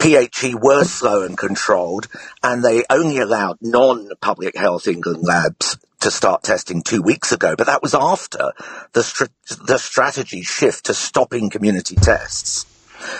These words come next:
So we need to be like Korea. If you look at Korea, they've done four hundred thousand tests. Their death rate is three per million, and they're, uh,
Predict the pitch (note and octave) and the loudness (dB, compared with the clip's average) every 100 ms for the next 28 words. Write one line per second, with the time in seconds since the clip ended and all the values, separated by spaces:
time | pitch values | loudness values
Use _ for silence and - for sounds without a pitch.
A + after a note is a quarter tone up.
0 | - - D#3+ C#3+ D3 D#3+ G3+ - - C3 | -8 -2 0 2 4 4 2 -2 -2 0
1 | G2+ F2+ F2+ - - F#2 F2 E2 G2 - | 0 0 -2 0 0 2 0 0 0 0
2 | B2+ D3+ F3 - - - C3+ A#2 A2 A2+ | 0 4 4 2 -4 0 2 4 4 4
3 | G#2 G#2 A#2 G2 A#2 G2 G2 F#2 F#2 - | 0 0 -2 0 0 2 0 -2 -2 0
4 | A#2 A2 G#2 G#2+ G#2 - - - - _ | 0 -2 -2 0 -2 -4 -12 -14 -20 _
5 | D#3 E3+ - D#3 - C3+ A#2+ A2 A#2+ G#2 | 2 2 2 2 0 0 0 0 -4 -4
6 | - D3 C3+ A2+ A#2 G#2+ A2+ F#2 C2+ G#2 | -4 -2 -2 -2 0 2 2 0 -4 -4
7 | B2+ - _ _ A2+ A#2+ A#2+ A#2 A2+ A2 | -6 -8 _ _ 0 0 2 4 4 4
8 | A2+ A2+ | 4 4